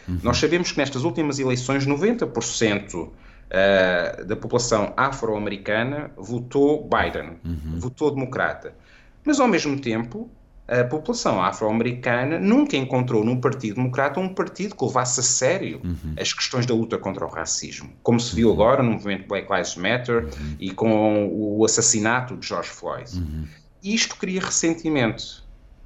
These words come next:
Speaker 2: Então nós temos que considerar que este ressentimento é uma força histórica que nós também devemos ter em conta.
Speaker 1: Uhum.
Speaker 2: E que muitas vezes este essencialismo, aquilo a que se chama essencialismo, parte de uma desconfiança histórica.
Speaker 1: Uhum.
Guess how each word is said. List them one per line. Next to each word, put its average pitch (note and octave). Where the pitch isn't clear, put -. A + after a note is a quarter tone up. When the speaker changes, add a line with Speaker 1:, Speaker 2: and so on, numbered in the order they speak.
Speaker 2:
Então C#3+
nós F#3+
temos D3
que -
considerar A2
que E3
este F#3
ressentimento C3+
é C3+
uma D#3
força E3
histórica D3
que C3+
nós D3
também D3
devemos D3+
ter F2+
em E2+
conta. D2
Speaker 1:
Uhum. D#2
Speaker 2:
E C3+
que F#3
muitas A#3
vezes B2+
este C3+
essencialismo, C#3+
aquilo G#3
a -
que -
se -
chama A#2
essencialismo, A#2
parte D#3+
de E3
uma E3+
desconfiança D3
histórica. F#2+
Speaker 1:
Uhum. E2+